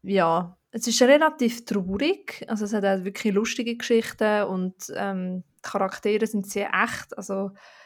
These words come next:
was man sich von Hollywood damals nicht so gewöhnt ist. Ähm, es ist sehr, ja, sehr schön geschrieben. Aber es ist ja sehr traurig. Also ich hatte ein paar Mal Pipi in den Augen gehabt schon. Ich bin erst bei der ersten Staffel.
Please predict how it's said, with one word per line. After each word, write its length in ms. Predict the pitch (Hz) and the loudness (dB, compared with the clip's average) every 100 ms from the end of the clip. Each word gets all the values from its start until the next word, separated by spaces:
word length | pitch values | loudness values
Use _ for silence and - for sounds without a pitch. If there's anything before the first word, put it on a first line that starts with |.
| - - | -20 -10
was 140 | 214 214 | -6 -4
man 80 | 208 | -2
sich 160 | 202 | -2
von 260 | 208 202 202 | -4 -2 2
Hollywood 400 | 208 208 190 - | 2 2 0 -4
damals 200 | 175 175 | -4 -2
nicht 140 | 233 | -4
so 100 | - | -6
gewöhnt 400 | - 220 226 233 | -2 0 0 0
ist. 340 | 220 226 - - | -2 -2 -4 -8
Ähm, 800 | - 202 196 196 190 196 196 - _ _ - | -4 0 2 2 0 0 -2 -6 _ _ -20
es 260 | - - | -18 -8
ist 220 | 214 - - | -6 -4 0
sehr, 420 | 190 196 196 - _ _ _ _ _ _ _ _ _ | 2 2 0 -4 _ _ _ _ _ _ _ _ _
ja, 380 | 101 110 - - _ _ _ _ _ _ _ _ _ - | -10 -8 -8 -10 _ _ _ _ _ _ _ _ _ -2
sehr 220 | - 226 | 6 6
schön 240 | 226 196 | 6 0
geschrieben. 560 | 196 196 185 202 196 - | -2 -2 -4 -4 -8 0
Aber 200 | 233 233 262 | 4 6 6
es 120 | 247 | 4
ist 120 | 240 | 4
ja 80 | 233 | 2
sehr 200 | 226 196 | 2 0
traurig. 360 | 196 185 185 208 | -2 -8 -6 -4
Also 160 | 208 | -2
ich 60 | 214 | 0
hatte 140 | 208 | -2
ein 40 | - | 0
paar 120 | 185 | -2
Mal 120 | 185 | -2
Pipi 320 | - 202 214 | -4 -4 -4
in 40 | 202 | -2
den 120 | 185 | -2
Augen 320 | 196 190 185 | -2 -8 -10
gehabt 240 | - - - | -8 -6 -8
schon. 160 | 202 - _ | -12 -14 _
Ich 60 | - | -2
bin 120 | 202 185 | 0 0
erst 160 | 185 | -2
bei 80 | 196 | -6
der 100 | 180 | -6
ersten 160 | 190 - | -6 -6
Staffel. 540 | - - - - - | -6 -10 -12 -16 -20